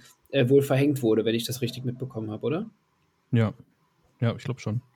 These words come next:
Speaker 2: Ja, auf jeden Fall ist generell, geht das, äh, gegen Binance als, als Holding, als Firma, ähm, generell und auch als, äh, gegen, äh, C Z, also dem, dem C E O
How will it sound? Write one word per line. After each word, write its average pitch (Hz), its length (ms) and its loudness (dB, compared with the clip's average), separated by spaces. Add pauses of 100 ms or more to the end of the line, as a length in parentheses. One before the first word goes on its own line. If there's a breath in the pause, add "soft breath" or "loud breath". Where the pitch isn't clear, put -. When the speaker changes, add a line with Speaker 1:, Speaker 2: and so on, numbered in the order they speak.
(960 loud breath)
Speaker 2:
Ja, 120 80 4
auf 127 60 6
jeden 151 100 4
Fall 175 120 2
ist 165 160 0
generell, 151 380 6
geht 135 220 4
das, 139 280 2
äh, 117 360 4
gegen 107 680 -2
Binance 131 480 2
als, 120 380 -2
als - 220 -6
Holding, 151 260 2
als - 140 -8
Firma, 156 500 0 (160)
ähm, 123 720 0
generell 127 480 4
und 123 480 2
auch 120 260 4
als, 113 460 0
äh, 113 80 2
gegen, 110 400 2
äh, 98 380 -4 (180)
C 117 460 0
Z, 107 340 0
also 107 160 0
dem, 101 300 0
dem 95 240 -6
C 110 260 -2
E 95 40 -2
O 143 300 2